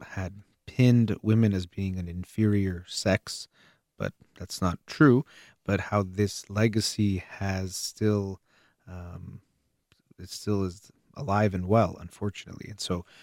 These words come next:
looking forward to reading this book. I actually got another book looking at the neuroscience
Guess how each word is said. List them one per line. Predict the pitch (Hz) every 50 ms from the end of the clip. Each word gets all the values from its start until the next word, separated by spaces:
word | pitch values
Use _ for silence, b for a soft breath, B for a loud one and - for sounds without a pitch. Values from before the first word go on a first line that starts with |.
| b b b _
looking | - 101 - - 95
forward | - - 98 87 87
to |
reading | 87 90 92 92 92 87
this | 92 92
book. | - - - 98 - -
I | 98
actually | 104 - - - - 113 107 101 95
got | - - 113 110
another | 110 104 113 123 135 143 123
book | 107 98 117 117 - - -
looking | 110 - - 110
at | 95 -
the | - 95
neuroscience | 98 104 110 120 131 135 131 113 - - - - 98 92 90 95 101 117 - - -